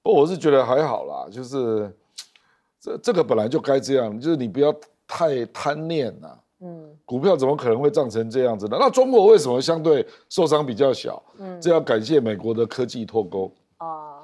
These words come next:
Speaker 1: 因为美国就是科技七姐妹在带涨嘛。
Speaker 2: 嗯哼。
Speaker 1: 那这个带涨过程他都没有涨到啊。
Speaker 2: 嗯。
Speaker 1: 哦，因为他，他都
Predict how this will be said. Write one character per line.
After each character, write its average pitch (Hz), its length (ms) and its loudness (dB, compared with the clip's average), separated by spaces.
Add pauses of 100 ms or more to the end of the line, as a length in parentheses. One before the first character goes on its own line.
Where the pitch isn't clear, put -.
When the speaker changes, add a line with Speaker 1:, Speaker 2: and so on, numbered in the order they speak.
(460)
Speaker 1:
因 196 140 4
为 196 80 6
美 143 140 2
国 147 160 4
就 170 140 0
是 151 460 4 (420)
科 190 200 4
技 160 480 0
七 196 240 -2
姐 131 240 4
妹 147 360 4
在 - 180 4
带 151 220 2
涨 90 340 -6
嘛。 82 320 -16
Speaker 2:
嗯 190 180 -14
哼。 185 300 -18 (100)
Speaker 1:
那 185 100 0
这 185 120 4
个 180 80 2
带 208 180 2
涨 123 180 0
过 170 160 4
程 135 140 4
他 127 140 -2
都 165 140 4
没 160 80 0
有 120 100 2
涨 127 240 -2
到 135 140 0
啊。 110 320 -4
Speaker 2:
嗯。 170 320 -18 (200)
Speaker 1:
哦， 123 220 -2
因 147 100 0
为 175 120 2
他， - 300 0 (460)
他 - 80 0
都 247 240 4